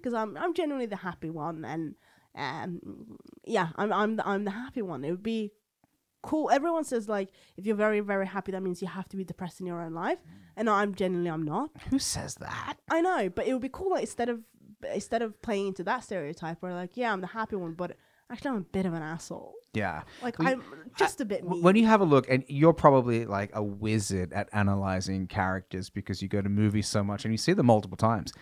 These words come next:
Speaker 2: you kind of build a character with extreme flaws, right? Somebody who is just not ha-, n-, not just a little bit of, uh,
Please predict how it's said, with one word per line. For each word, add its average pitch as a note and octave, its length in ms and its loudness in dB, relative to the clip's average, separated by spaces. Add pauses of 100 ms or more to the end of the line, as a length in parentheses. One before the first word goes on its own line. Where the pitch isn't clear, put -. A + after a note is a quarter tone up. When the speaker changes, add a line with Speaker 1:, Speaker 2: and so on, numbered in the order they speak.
(500)
Speaker 2:
you A#2+ 160 0
kind A3 440 -2
of C#3 260 -2
build D#3+ 400 4
a A#2 80 -4
character A#2+ 1040 2
with G2 340 -6
extreme G#2+ 720 -2
flaws, F2+ 840 -6 (480)
right? G#2 320 0
Somebody E3 480 6
who B2 220 4
is A2+ 240 -2
just A2 400 -4
not C#3+ 480 4
ha-, - 200 -8 (140)
n-, D3+ 160 -2 (200)
not E3 240 0
just - 160 -8
a B2+ 40 -2
little A2 460 -2
bit C3 480 0
of, A#2 600 0 (160)
uh, A2 480 -2